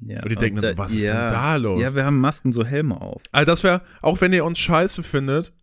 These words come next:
Speaker 1: <laughs>
Speaker 2: äh, sagt allen Leuten, dass sie für uns wählen sollen,
Speaker 1: Ja.
Speaker 2: weil wir dann, dann eine riesen Show rausmachen.
Speaker 1: Ja, das wird, das
Speaker 2: Ja.
Speaker 1: ziehen wir richtig groß auf.
Speaker 2: Das ziehen wir richtig groß
Speaker 1: Ja.
Speaker 2: drauf, ja.
Speaker 1: Und,
Speaker 2: Das sind
Speaker 1: äh,
Speaker 2: wie mit, ähm, äh, wie, wie war das nochmal mit Kla-,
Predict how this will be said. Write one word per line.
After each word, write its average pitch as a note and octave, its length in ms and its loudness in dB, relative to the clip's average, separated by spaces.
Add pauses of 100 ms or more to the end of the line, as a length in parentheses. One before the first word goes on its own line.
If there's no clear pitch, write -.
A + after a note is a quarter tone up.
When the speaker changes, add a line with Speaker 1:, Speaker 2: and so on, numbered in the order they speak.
(120)
Speaker 1:
<laughs> - 500 -20
Speaker 2:
äh, C3 280 4 (440)
sagt - 380 2
allen D#3 360 4
Leuten, D#3+ 560 0
dass C3 220 0
sie C#3+ 80 -6
für C#3 140 -6
uns B2 180 -4
wählen D3 280 4
sollen, A2+ 300 0 (360)
Speaker 1:
Ja. - 80 -4
Speaker 2:
weil B2 100 6
wir B2+ 60 4
dann, C3+ 140 4
dann C3+ 180 4
eine B2 100 -2
riesen D3 240 -2
Show C3 340 2
rausmachen. G2 400 -2
Speaker 1:
Ja, A2 220 -4 (240)
das A2+ 220 -4
wird, A#2 180 -4
das G#2+ 200 -4
Speaker 2:
Ja. E2 40 -6
Speaker 1:
ziehen C3+ 220 -2
wir A#2 80 0
richtig A#2 300 -4
groß G#2 260 -8
auf. G2+ 360 -8 (200)
Speaker 2:
Das G#2+ 180 -4
ziehen A2 140 -6
wir G2 80 -4
richtig F#2+ 260 -8
groß F2 200 -12
Speaker 1:
Ja. G#2+ 160 -8
Speaker 2:
drauf, - 120 -12 (100)
ja. E2+ 280 -6 (300)
Speaker 1:
Und, A#2 80 -4
Speaker 2:
Das B2 120 0
sind A2+ 120 -6
Speaker 1:
äh, A#2 40 -4
Speaker 2:
wie A#2+ 140 0
mit, A#2 320 -2 (320)
ähm, G2+ 540 -2 (380)
äh, F#2+ 280 0
wie, G2 180 -12 (320)
wie G#2+ 140 -6
war A2+ 80 0
das B2 160 -4
nochmal A#2 240 -4
mit A2 120 -10
Kla-, G#2 260 -4